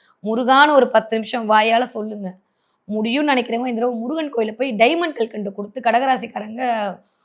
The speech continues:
ஒரு பிரசாதம் விநியோகம் பண்ணிட்டு வாங்க. பத்து ரூபா வரப்போத டைமண்ட் கல்கண்டு பாக்கெட்டு சாமி கிட்ட வச்சு எடுக்க சொல்லிட்டு முருகன் கோயில போய் டைமண்ட் கல்கண்டை கொடுத்து பாருங்க. வாழ்க்கை கண்டிப்பாக கல்கண்டு தித்திப்பது போல்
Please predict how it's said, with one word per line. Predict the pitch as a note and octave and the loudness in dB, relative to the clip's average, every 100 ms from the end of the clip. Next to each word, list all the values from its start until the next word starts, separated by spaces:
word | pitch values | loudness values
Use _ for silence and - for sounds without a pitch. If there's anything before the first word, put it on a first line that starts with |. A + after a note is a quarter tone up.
| _ _ | _ _
ஒரு | A3+ G#3+ | 2 4
பிரசாதம் | A3 A3 C#4+ C4 | 2 4 4 4
விநியோகம் | A#3 B3 C#4 A3+ | 0 0 0 -2
பண்ணிட்டு | G#3 G#3 | -2 -4
வாங்க. | G#3 G#3+ | -2 -4
பத்து | G#3+ | -2
ரூபா | C4 | 0
வரப்போத | D4 C#4 C4 A#3+ | 0 2 0 0
டைமண்ட் | A#3 A3+ | -4 -8
கல்கண்டு | A3 A3+ G#3 | -10 -10 -6
பாக்கெட்டு | A3+ G#3+ G#3 F#3+ _ _ _ | -6 -6 -10 -12 _ _ _
சாமி | _ A3+ B3 | _ 2 2
கிட்ட | C4 | 2
வச்சு | A#3 A#3+ | 0 2
எடுக்க | A#3+ G3 | 0 0
சொல்லிட்டு | A3+ A3+ | -4 -2
முருகன் | B3+ C4+ C4+ | -2 -2 -2
கோயில | A#3 G#3+ G#3+ | -2 -4 -4
போய் | C4 | 0
டைமண்ட் | A#3 C4 A#3 | 0 0 -4
கல்கண்டை | G#3+ G#3+ G#3 | -6 -6 -8
கொடுத்து | A3+ G#3+ | -8 -8
பாருங்க. | G#3 G3+ F#3+ G3 | -2 -2 -2 -8
வாழ்க்கை | G3 G#3 B3 C#4 | -2 -2 -2 -12
கண்டிப்பாக | A3+ G#3 A3 A#3+ _ B3+ B3+ | -10 -12 -10 -12 _ -2 0
கல்கண்டு | A#3 A3+ B3+ A#3 | -4 -2 -6 -6
தித்திப்பது | G3 - G#3+ G#3+ G3+ | -10 -16 -10 -10 -6
போல் | C#4+ E4+ | -6 -6